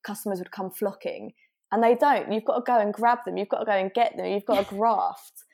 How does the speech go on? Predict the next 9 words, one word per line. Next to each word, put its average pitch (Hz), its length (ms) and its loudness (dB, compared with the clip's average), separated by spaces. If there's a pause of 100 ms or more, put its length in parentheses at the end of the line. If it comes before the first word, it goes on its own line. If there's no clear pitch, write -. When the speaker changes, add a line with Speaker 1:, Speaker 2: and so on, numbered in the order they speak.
(440)
Speaker 1:
And 196 440 2 (120)
I 202 120 4
think 214 460 4 (260)
for, 196 600 6
you 220 120 2
know, 190 360 2 (160)
for - 200 -10
everyone 202 400 2
listening, 226 640 -4